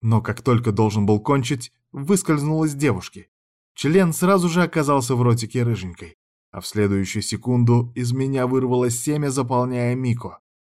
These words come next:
Но она проглатывала каждую каплю, массируя ствол ручкой.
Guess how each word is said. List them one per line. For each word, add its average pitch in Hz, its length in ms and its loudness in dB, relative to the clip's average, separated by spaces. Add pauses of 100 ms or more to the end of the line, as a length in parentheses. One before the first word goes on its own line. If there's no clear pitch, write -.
(340)
Но 117 140 6
она 123 260 6
проглатывала 127 760 0
каждую 120 540 0
каплю, 120 560 -6
массируя 120 720 0
ствол 117 480 0
ручкой. 120 540 -4